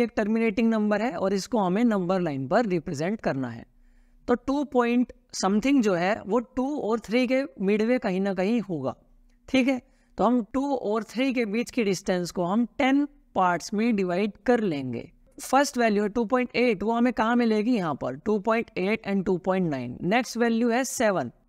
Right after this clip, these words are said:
वो कैसे मिलेगी? जब हम टू पॉइंट एट और टू पॉइंट नाइन को again दस हिस्सों में बांट देंगे, ठीक है। Then we will get two point eight seven and two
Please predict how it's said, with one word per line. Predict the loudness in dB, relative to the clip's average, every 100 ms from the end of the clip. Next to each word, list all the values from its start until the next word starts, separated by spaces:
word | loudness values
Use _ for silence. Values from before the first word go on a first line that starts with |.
| _
वो | -2 0
कैसे | 2 2 2
मिलेगी? | 2 0 -2 -2
जब | -2 0
हम | -2 -2
टू | -6 -6 -2
पॉइंट | -2 -2 -4
एट | -2 -2 -4
और | -4 -4
टू | -2 -2
पॉइंट | -2 -2 -2
नाइन | 0 2 2
को | 0 -4 -6 -4
again | 0 2 4 4 2
दस | 0 0
हिस्सों | -2 -2 -2
में | 0 2
बांट | 0 0
देंगे, | -6 -6 -6 -10 _
ठीक | 0 2
है। | 0 -2 _ _
Then | 0 4 4 2
we | 2
will | 2 2
get | 0 -2 -4
two | -2 0
point | 0 0 0
eight | -2 0
seven | 0 0 -2 -6 -8
and | -4
two | 0